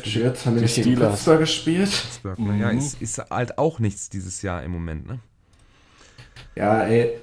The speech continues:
Speaker 1: zu dem Spiel, ich lass jetzt dann, sag ich einen Satz dazu und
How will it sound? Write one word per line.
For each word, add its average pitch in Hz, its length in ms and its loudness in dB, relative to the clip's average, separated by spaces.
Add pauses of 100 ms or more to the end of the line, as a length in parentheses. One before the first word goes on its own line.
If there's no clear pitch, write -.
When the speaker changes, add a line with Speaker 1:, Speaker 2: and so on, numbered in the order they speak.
Speaker 1:
zu 127 120 0
dem 127 160 8
Spiel, 151 760 6 (340)
ich 131 200 2
lass 123 420 6
jetzt 143 280 2
dann, 147 340 2 (300)
sag 127 260 6
ich 127 160 2
einen 135 340 4
Satz 135 260 0
dazu 131 520 2
und 120 640 2